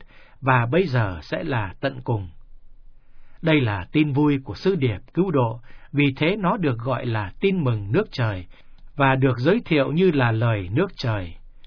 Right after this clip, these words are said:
Tưởng cũng nên nhắc lại rằng trong các văn bản cuối cùng trên đây,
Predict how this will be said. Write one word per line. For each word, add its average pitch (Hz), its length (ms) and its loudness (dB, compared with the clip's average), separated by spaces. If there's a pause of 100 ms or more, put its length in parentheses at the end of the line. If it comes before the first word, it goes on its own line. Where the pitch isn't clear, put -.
(260)
Tưởng 107 280 2
cũng 175 180 -2
nên 156 180 2
nhắc 175 240 0
lại 127 260 0
rằng 110 320 -2
trong 165 180 -2
các - 200 -4
văn 180 220 2
bản - 280 -2
cuối 165 240 2
cùng 107 340 -2
trên 151 200 -2
đây, 143 300 0